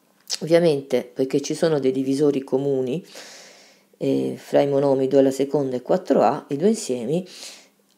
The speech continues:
hanno un'intersezione diversa dall'insieme vuoto, quindi non sono disgiunti.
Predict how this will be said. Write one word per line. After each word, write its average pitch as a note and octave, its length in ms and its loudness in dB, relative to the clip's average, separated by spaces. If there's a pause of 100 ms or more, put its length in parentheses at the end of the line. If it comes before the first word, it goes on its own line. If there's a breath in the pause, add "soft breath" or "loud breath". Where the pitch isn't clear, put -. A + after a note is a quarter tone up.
(760)
hanno C#3+ 520 0
un'intersezione C#3 920 0
diversa B2+ 500 0
dall'insieme B2+ 540 -6
vuoto, A#2+ 560 -4
quindi C#3+ 280 -4
non A3+ 220 2
sono A2+ 340 -6
disgiunti. A2+ 840 -8